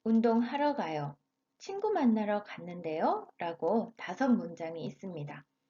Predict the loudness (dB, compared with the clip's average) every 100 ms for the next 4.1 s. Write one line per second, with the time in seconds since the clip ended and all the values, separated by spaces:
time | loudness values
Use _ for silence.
0 | -20 -18 0 4 4 2 2 4 8 8
1 | 8 4 0 2 2 2 -2 -6 -4 0
2 | 2 2 4 4 2 0 -2 -6 -2 2
3 | 4 4 2 0 -2 -4 -2 2 2 2